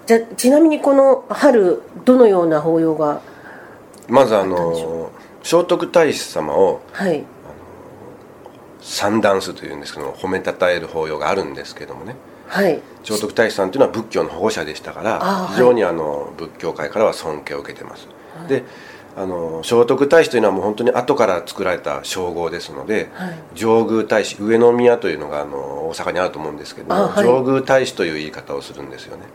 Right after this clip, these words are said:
Speaker 1: へー。
Speaker 2: で、上宮太子公式と言いまして、あの、
Speaker 1: それが法要の名前。
Speaker 2: 法要の名前で、公というのは、その褒めたたえる文章に節をつけて、ちゃんとお唱えして、みんなで感謝を捧げるということなんですけれども。
Speaker 1: え、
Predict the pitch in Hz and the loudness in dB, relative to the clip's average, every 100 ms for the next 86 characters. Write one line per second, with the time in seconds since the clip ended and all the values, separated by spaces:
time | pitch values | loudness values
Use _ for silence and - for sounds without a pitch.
0 | - - - - 165 160 165 160 - - | -20 -20 -18 -8 -6 -6 -10 -14 -16 -18
1 | - - - - - - 110 107 104 104 | -6 -4 -4 -6 -18 -4 0 0 0 0
2 | 104 98 - - 110 - - 73 71 73 | 0 -2 -2 -2 0 -2 -8 -12 -14 -12
3 | 76 - 120 104 76 - 73 71 69 208 | -16 -6 0 0 -2 -12 -12 -10 -6 0
4 | 208 185 190 196 190 180 156 151 98 95 | 2 0 0 2 2 2 -2 -2 0 0
5 | 98 98 87 80 78 98 107 - 202 - | 0 2 0 -2 -2 0 0 4 4 4
6 | 104 101 135 92 - - - - 98 113 | 2 4 4 2 -6 -20 -18 -8 -4 2
7 | 120 120 117 135 107 90 110 104 - 92 | 4 4 4 4 4 0 -2 -2 -4 -4
8 | 110 107 127 127 98 - 101 - 131 110 | -4 -4 -4 0 -2 -2 -8 0 0 0
9 | - - - - 127 127 87 82 85 80 | -6 -20 -20 -6 -4 -2 -2 -2 -4 -6
10 | 76 76 - 120 85 78 76 76 110 - | -8 -8 0 0 0 -6 -6 0 0 0
11 | - - - - 82 71 65 73 78 78 | -10 -20 -16 -10 -10 -8 -10 -10 -12 -8
12 | 80 73 - 67 69 - 67 58 67 - | -8 -10 -12 -14 -14 -14 -14 -14 -16 -16
13 | - 65 65 64 104 98 - | -16 -14 -12 -4 -2 -2 -4